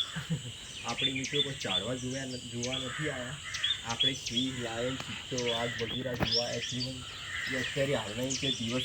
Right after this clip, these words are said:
પડી ગયો તો તે તેમની પોતા પોતાની, અ, એમ કે, અ, ગુફાઓમાં જતા રહેલા છે.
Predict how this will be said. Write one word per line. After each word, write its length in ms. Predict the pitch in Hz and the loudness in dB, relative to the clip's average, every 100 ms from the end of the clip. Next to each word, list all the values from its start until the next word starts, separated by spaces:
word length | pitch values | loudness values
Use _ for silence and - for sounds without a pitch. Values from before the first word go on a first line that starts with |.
| - | 2
પડી 240 | 131 135 | 2 2
ગયો 160 | 135 131 | 0 0
તો 120 | 143 | -2
તે 200 | 123 127 | 0 0
તેમની 320 | 123 123 131 | 2 0 0
પોતા 340 | 123 120 117 | -2 -2 0
પોતાની, 580 | 123 127 123 127 135 143 - - | 0 0 -2 -2 -2 -4 -4 -4
અ, 220 | 113 113 | 0 2
એમ 160 | 123 123 | 2 0
કે, 240 | 139 139 143 - - - - | 0 0 0 -2 -6 -6 -4
અ, 320 | 113 113 113 117 | 0 0 2 0
ગુફાઓમાં 680 | 110 113 127 123 127 131 | -2 -6 -2 -2 -2 -2
જતા 320 | 120 113 - 131 | -2 -4 -2 0
રહેલા 340 | 127 120 117 | 0 0 -2
છે. 260 | 113 123 | -4 -6